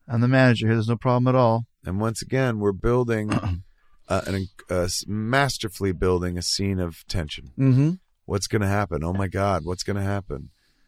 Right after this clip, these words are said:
Speaker 1: Yeah.
Speaker 2: Now,
Speaker 1: Well, just
Speaker 2: you
Speaker 1: ex-,
Speaker 2: know,
Speaker 1: execute him.
Speaker 2: you know for a fact John Travolta is gonna live through this because
Speaker 1: We see him
Speaker 2: we've
Speaker 1: again,
Speaker 2: seen him
Speaker 1: right?
Speaker 2: befo-, later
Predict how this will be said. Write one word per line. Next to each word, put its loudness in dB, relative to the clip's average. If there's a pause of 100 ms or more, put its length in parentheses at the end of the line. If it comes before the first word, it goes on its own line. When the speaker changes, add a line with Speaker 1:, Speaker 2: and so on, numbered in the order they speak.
(140)
Speaker 1:
Yeah. 4
Speaker 2:
Now, 6 (960)
Speaker 1:
Well, 4
just -2 (100)
Speaker 2:
you 4
Speaker 1:
ex-, 6
Speaker 2:
know, 10
Speaker 1:
execute 8
him. 6
Speaker 2:
you 2
know 6
for 2
a 0
fact 2 (160)
John 0
Travolta 0
is -4
gonna -6
live -6
through -8
this -6 (580)
because -2 (180)
Speaker 1:
We -4
see -2
him 2
Speaker 2:
we've 4
Speaker 1:
again, 2
Speaker 2:
seen 2
him -2
Speaker 1:
right? 2
Speaker 2:
befo-, -10
later 2